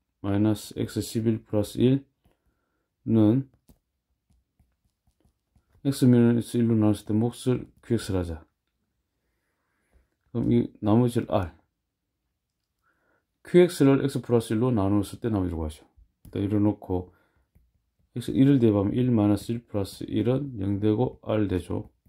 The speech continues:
R은 일. 어, 그럼 요거를 지우고 일 하면 되죠. 그다음에 구하자 하는 게 큐엑스를, 그럼 Q 마이너스 일을 구하란 말이죠. 그러면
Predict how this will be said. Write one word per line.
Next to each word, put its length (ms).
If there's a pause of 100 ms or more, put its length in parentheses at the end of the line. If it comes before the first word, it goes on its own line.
(1300)
R은 240
일. 260 (720)
어, 260
그럼 140
요거를 340 (1080)
지우고 440 (300)
일 160
하면 160
되죠. 240 (1200)
그다음에 220
구하자 360
하는 420
게 260 (500)
큐엑스를, 760 (920)
그럼 400
Q 500
마이너스 420
일을 160
구하란 260
말이죠. 460 (480)
그러면 420